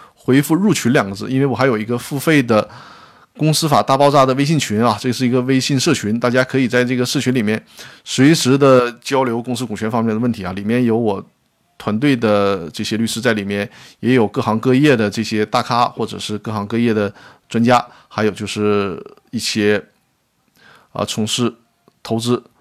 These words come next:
经营的朋友在这里面。现在这个群已经快到五百人，快到五百人了，快要满了。所以说，如果大家想入群，就是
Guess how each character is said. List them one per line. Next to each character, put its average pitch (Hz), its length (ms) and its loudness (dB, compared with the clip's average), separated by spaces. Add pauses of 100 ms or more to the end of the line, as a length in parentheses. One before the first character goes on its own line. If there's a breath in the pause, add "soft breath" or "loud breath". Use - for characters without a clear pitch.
(320)
经 120 180 0
营 110 80 2
的 120 80 2
朋 110 160 -4
友 107 220 -2
在 101 140 -6
这 104 80 -4
里 101 100 -4
面。 95 140 -12
现 120 180 -4
在 131 100 2
这 123 120 -2
个 123 60 -2
群 117 360 -2 (460 loud breath)
已 110 100 -2
经 131 160 0
快 180 140 2
到 147 80 4
五 117 100 2
百 117 100 2
人， 95 160 -4 (360)
快 156 120 0
到 131 80 2
五 113 80 0
百 113 140 2
人 90 140 -4
了， 98 80 -8
快 - 120 -6
要 120 60 0
满 107 160 0
了。 85 160 -18
所 107 160 -8
以 - 20 -6
说， 110 80 -6
如 117 120 -4
果 113 80 -2
大 110 100 -2
家 110 220 0 (360 loud breath)
想 - 160 -2
入 151 140 2
群， 113 260 -2 (120)
就 120 120 -4
是 110 240 -4